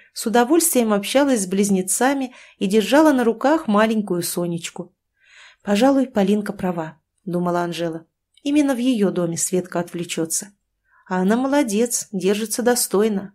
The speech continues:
хоть ей невыносимо больно. Уважуха». Эта маленькая хрупкая женщина оказалась на редкость сильной. Несколько раз за вечер — у неё настойчиво звонил телефон. Едва взглянув на экран,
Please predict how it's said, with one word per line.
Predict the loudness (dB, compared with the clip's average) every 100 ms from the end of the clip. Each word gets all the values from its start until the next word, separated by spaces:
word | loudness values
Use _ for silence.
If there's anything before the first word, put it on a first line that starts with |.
| _
хоть | -10 -8 -6
ей | -4 0
невыносимо | 0 0 0 -2 -2 -2 -2
больно. | 0 0 0 -2 -6 -10 _ _ -6
Уважуха». | 0 2 2 0 -2 -4 -12 -12 _ _ _ _ _ _
Эта | 0 2
маленькая | 2 2 2 2 4 4
хрупкая | 4 0 0 0 2
женщина | 2 -2 -2 -6 -8 -8 -10
оказалась | -10 0 2 6 6 4
на | 2 0
редкость | 0 -2 -2 -2 -2
сильной. | 0 0 0 0 -2 -8 -14 _ _ _ _ -2
Несколько | 0 2 0 0 2
раз | 4 2
за | 0
вечер — | 0 0 -2 -6 -10 _ _
у | 0
неё | 2 2 2
настойчиво | 0 0 -2 -2 -2 -2
звонил | 0 0 0 0
телефон. | -4 -6 -6 -6 -8 -8 _ _ _ _ _ _
Едва | 0 2 4 4
взглянув | 4 2 2 2 -2
на | -4
экран, | -2 -2 -2